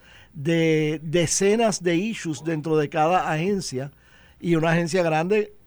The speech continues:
como el, el, el D T O P y su, y su sombrilla, pues son miles de temas que hay que,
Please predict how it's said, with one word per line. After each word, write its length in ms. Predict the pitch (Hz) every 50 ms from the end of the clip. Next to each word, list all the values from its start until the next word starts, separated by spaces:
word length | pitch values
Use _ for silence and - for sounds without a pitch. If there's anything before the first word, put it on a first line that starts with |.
| _ _ _ _ _
como 380 | - 160 160 156 156 147 151
el, 240 | 147 156 165 170 170
el, 200 | 175 165 151 143
el 220 | - 151 160 151
D 140 | 139 160 160
T 120 | 160 185 170
O 160 | 151 143 -
P 220 | 202 196 175 - - _ - - -
y 220 | 143 143 143 139
su, 160 | - - 143 110 - -
y 100 | 160 147
su 160 | 117 135 147
sombrilla, 520 | 117 143 139 139 143 170 220 247 233 170 -
pues 240 | 135 147 139 123 - _ - - - - _
son 380 | - - - 180 175 175 170 170
miles 440 | 180 190 214 233 180 151 - - -
de 100 | 185 156
temas 300 | - 175 170 160 165 -
que 180 | - 165 143
hay 140 | 143 147 147
que, 380 | 143 - 170 160 143 127 -